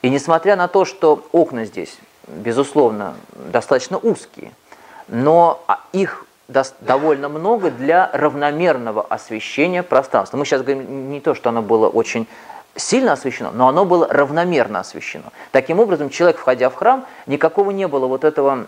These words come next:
ну, что ли, приготовления к, э, посещению храма. Не было из тёмного в светлое. Не было ощущения тёмного наверху светлое. Ну, вот здесь разные концепции могут быть.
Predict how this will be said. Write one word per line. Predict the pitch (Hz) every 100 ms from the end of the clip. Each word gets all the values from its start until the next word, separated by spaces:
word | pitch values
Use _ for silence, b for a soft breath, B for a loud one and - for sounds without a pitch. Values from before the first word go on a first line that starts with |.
| -
ну, | 127
что | 127 -
ли, | 131
приготовления | 131 135 139 147 139 156 202 165 123
к, | - 131 143 151 B B B _ -
э, | 123 123 120 110 - 135
посещению | 120 135 160 143 143
храма. | - 117 104 B -
Не | 139 202
было | 175 156
из | 143 -
тёмного | - 180 165 135 131
в |
светлое. | - 131 117 101 78 60 117 _ B B B B B -
Не | 131 147 196
было | 180 180 170 165
ощущения | - 131 - - 180 160
тёмного | 151 180 175 151 143
наверху | 143 151 151 151
светлое. | 123 120 110 -
Ну, | 127 160
вот | 143 -
здесь | 107 120 131 -
разные | 143 120 107
концепции | 127 135 220 214 -
могут | 127 120 113
быть. | 104